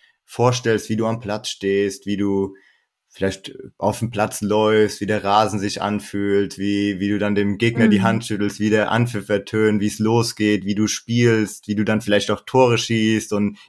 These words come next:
Speaker 1: dir so Dinge vorstellst, dann hat das Gehirn das
Speaker 2: Mhm.
Speaker 1: schon mal gesehen und, ähm, unser Gehirn kann ja nicht entscheiden zwischen dem, was wir uns vorstellen und was wirklich passiert.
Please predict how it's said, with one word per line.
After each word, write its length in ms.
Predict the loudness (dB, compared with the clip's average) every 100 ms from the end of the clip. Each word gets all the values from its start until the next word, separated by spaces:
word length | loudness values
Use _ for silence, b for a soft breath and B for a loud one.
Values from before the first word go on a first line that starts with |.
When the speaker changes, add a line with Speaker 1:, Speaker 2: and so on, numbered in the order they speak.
| -2
Speaker 1:
dir 120 | 0
so 160 | 4 4
Dinge 280 | 4 2
vorstellst, 720 | 0 0 0 0 -2 -2 -2 -4
dann 120 | -2
hat 120 | -2
das 160 | -2 -4
Gehirn 240 | 0 2
das 280 | 2 -2 -10
Speaker 2:
Mhm. 200 | 0 2 2
Speaker 1:
schon 120 | 4
mal 120 | 2
gesehen 500 | 0 2 4 4 2
und, 340 | -4 -6 -6 _ _ _ -10
ähm, 640 | -6 -4 -4 -6 -8 -18 -14
unser 240 | -8 -4 -4
Gehirn 260 | -2 -2
kann 160 | 0 0
ja 80 | 0
nicht 160 | 2
entscheiden 560 | 0 0 2 4 4 0
zwischen 300 | -4 -2 0
dem, 200 | 0 0
was 200 | -2 0
wir 80 | 2
uns 140 | 2
vorstellen 640 | 0 0 2 2 4 4 4
und 220 | 0 -4
was 240 | -6 -6 -2
wirklich 480 | 0 0 -2 -4 -8
passiert. 640 | -6 -2 4 4 4 0